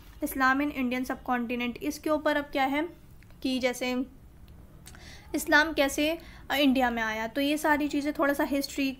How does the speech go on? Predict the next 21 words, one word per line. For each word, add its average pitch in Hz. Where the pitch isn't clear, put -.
उम, 247
थोड़ा 262
सा 269
बैकग्राउंड 254
लिखना 254
होता 240
है। 240
अच्छा, 262
ये 262
आंसर 262
के 294
ऊपर 277
मैं 277
आपको -
डिस्कस 247
करूँगी 254
एक 285
वीडियो 262
में 262
अच्छे 269
से। 339